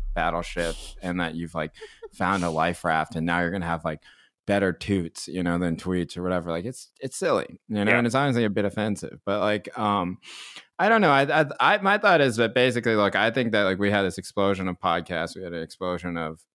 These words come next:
Speaker 1: some publications. We had Substack. All of that was fueled by Twitter.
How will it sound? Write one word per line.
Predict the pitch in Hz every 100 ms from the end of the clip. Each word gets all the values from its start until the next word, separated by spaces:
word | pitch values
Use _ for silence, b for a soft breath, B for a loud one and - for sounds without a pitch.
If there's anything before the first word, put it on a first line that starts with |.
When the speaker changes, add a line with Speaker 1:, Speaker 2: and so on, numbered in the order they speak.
| _
Speaker 1:
some | - 95 90 90 90 _ -
publications. | 95 87 - 87 87 87
We | 87
had | 82 82
Substack. | 87 80 - 85 -
All | - 175
of | 180
that | 147 127
was | 104
fueled | - 104
by | 90 82
Twitter. | - 65 62